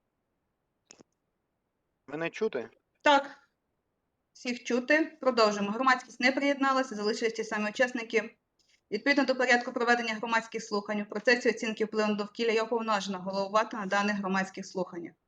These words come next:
Speaker 2: Тимчасово на період дії воєнного стану на території України громадські слухання проводяться в режимі відеоконференції. Інформуємо про те, що ведеться відеонагляд даного засідання.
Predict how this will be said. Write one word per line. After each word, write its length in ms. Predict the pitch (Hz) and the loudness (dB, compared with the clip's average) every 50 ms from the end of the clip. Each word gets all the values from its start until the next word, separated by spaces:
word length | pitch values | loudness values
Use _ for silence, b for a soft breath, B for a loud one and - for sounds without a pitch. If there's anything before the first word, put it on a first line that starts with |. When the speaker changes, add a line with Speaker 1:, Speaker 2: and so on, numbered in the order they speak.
| _ - B B B B B B B _ - | _ -20 B B B B B B B _ 0
Speaker 2:
Тимчасово 480 | 240 240 247 269 269 - 302 277 269 | 2 4 4 4 6 6 8 8 8
на 100 | 269 262 | 6 4
період 340 | 262 262 262 247 254 240 220 | 2 0 0 2 2 0 0
дії 180 | 214 240 233 226 | 0 0 0 0
воєнного 420 | 220 220 220 214 208 208 208 202 | 0 0 2 2 2 2 0 -4
стану 260 | 202 - - 214 208 | -4 -6 -6 -4 -4
на 60 | 202 202 | -4 -2
території 420 | - 202 196 202 208 202 196 190 | -2 -4 -2 0 0 0 0 0
України 400 | 190 - 190 190 226 247 262 269 | -2 -2 -2 0 0 0 0 -2
громадські 460 | 226 208 202 202 196 190 - - 196 | -2 -2 -2 -2 -2 -2 -4 -6 -6
слухання 380 | 185 - 226 233 277 269 262 262 | -2 -2 0 2 2 0 0 0
проводяться 400 | 262 214 190 202 220 220 - 247 | 0 0 2 2 2 2 0 -4
в 40 | 220 | -2
режимі 340 | 202 190 190 196 196 190 | -2 -2 0 0 0 0
відеоконференції. 1000 | 185 196 185 190 190 180 - 185 185 175 - 185 175 156 165 170 - - - - _ _ _ _ b b b b b - | 0 -2 0 0 0 0 -2 -4 -6 -4 -2 -2 -2 -2 -2 -4 -8 -14 -20 -20 _ _ _ _ b b b b b -4
Інформуємо 560 | 208 214 208 254 240 240 240 247 233 226 226 | -2 -2 0 2 2 4 4 4 4 4 2
про 140 | 233 226 226 | 2 2 2
те, 160 | 233 247 254 | 4 4 4
що 160 | - - 247 | 4 2 2
ведеться 320 | 220 214 220 220 220 220 | 2 4 4 4 2 0
відеонагляд 640 | 196 214 214 208 202 196 196 208 214 233 247 247 202 | -2 0 0 2 2 2 2 2 0 2 0 -2 -2
даного 340 | 196 190 180 180 185 190 190 | 0 0 0 0 0 -2 -4
засідання. 560 | 190 190 185 - - 185 170 151 156 - - | -6 -10 -10 -8 -8 -8 -8 -10 -14 -16 -18